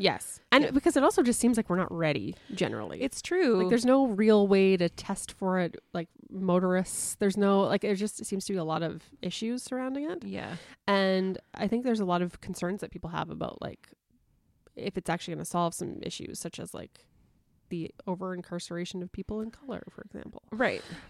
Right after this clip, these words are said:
Speaker 1: Um, but it's interesting because to people who are outside of that world, like you and
Speaker 2: Me.
Speaker 1: I,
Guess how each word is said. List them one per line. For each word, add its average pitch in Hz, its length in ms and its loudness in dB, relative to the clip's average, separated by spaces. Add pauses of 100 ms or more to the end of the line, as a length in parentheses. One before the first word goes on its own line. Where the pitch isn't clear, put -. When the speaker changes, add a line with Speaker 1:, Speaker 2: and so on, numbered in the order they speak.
(120)
Speaker 1:
Um, 175 680 0
but 208 240 0
it's 226 100 0
interesting 254 420 0
because 180 300 -4 (300)
to - 120 -12
people 254 280 -2
who 226 80 -4
are 185 120 0
outside 190 420 0
of 170 80 -4
that 139 140 -6
world, - 220 -8
like 269 80 0
you 311 160 2
and 294 80 4
Speaker 2:
Me. 311 60 8
Speaker 1:
I, - 340 0